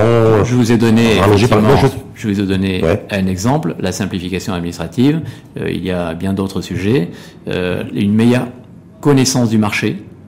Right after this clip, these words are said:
Speaker 1: Euh, vous savez, les,
Speaker 2: Du,
Speaker 1: les
Speaker 2: du
Speaker 1: entreprises
Speaker 2: marché domestique ?
Speaker 1: Euh, et, et à l'international.
Speaker 2: Ah,
Speaker 1: Là,
Speaker 2: d'accord.
Speaker 1: le,
Speaker 2: Ouais.
Speaker 1: euh, le Maroc est, euh,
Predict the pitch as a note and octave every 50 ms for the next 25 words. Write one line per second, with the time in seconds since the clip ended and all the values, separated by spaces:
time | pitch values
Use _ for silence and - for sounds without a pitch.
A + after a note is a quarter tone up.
0 | - - - - - - - - - B2+ - B2+ C3+ C#3+ A#2+ A#2 A2+ A2+ A2 A#2+
1 | A#2+ B2+ C3 G#2 G2 G2+ C3 C#3 C3 - B2+ G#2+ A2 G#2+ - - D3+ - - -
2 | - - - - - - - - - - - - - - - - G2+ G2 F#2+ F#2+
3 | F#2+ G2 F#2+ - G2 F#2+ F#2+ G2 F2+ F2 E2+ E2+ - E2 E2 F2 - C#3+ D#3+ D#3+
4 | - - G#2 - D#2+ E2+ F#2+ F#2+ F#2+ - F#2+ F2 E2 A#2 - - - - E2+ E2+
5 | G2 G#2 G2+ F#2 F2+ E2+ F2 F2+ F#2 F#2 F#2 F#2 F#2 F#2 F#2 F2+ F2+ F2+ F#2 A2
6 | A2+ A2 - - F2+ E2+ E2+ E2+ - - - - - - - - - - - -
7 | -